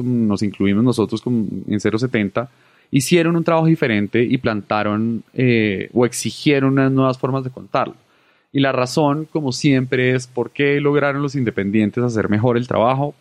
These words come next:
pues porque salieron a la calle y estuvimos ahí y hablamos con la gente. Y creo que también se debe a un asunto generacional. Creo que hay gente más joven en los medios, con una idea mucho más contemporánea de la,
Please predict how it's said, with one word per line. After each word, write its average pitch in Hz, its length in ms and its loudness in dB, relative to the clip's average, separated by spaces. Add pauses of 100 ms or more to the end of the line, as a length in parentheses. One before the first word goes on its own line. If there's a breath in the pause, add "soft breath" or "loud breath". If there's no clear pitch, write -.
(100)
pues 151 180 0
porque 139 180 -4
salieron 135 340 0
a 147 60 0
la 135 120 -2
calle 104 460 -2
y 117 120 -2
estuvimos 107 480 -2
ahí 101 400 -2 (280 soft breath)
y 123 120 2
hablamos 110 360 0
con 127 120 2
la 110 100 2
gente. 101 480 -2 (380 loud breath)
Y 139 100 2
creo 135 160 2
que 147 80 0
también 113 400 0
se - 180 -2
debe 123 280 4
a - 20 4
un 127 120 2
asunto 131 300 -2
generacional. 92 680 -4 (440)
Creo 117 160 0
que 120 100 0
hay 117 60 2
gente 123 220 0
más 127 300 2
joven 135 260 0
en 135 80 -2
los 107 120 0
medios, 113 680 0
con 95 480 -4
una 107 220 0
idea 117 220 2
mucho 123 280 2
más 123 220 0
contemporánea 104 1000 -2
de 120 160 -2
la, 117 140 0